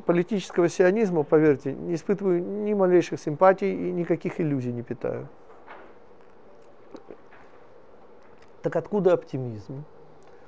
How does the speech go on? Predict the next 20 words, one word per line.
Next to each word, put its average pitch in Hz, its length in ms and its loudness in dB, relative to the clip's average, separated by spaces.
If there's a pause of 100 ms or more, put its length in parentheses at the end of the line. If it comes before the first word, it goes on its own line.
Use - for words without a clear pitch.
(300)
Ответ 247 260 0
из 220 140 2
девятого 202 540 4
ава. 135 340 4 (1900)
Понимаете, 208 520 2
потому 202 280 0
что 190 140 0
если 190 380 4
мы 180 180 4
есть, 151 640 0 (720)
и 151 60 0
у 165 100 4
нас 202 240 2
есть 190 240 4
девятое 175 500 6
ава, 135 480 2 (520)
так 151 160 -4
и 185 60 6
будет 202 340 2
праздник. 208 560 4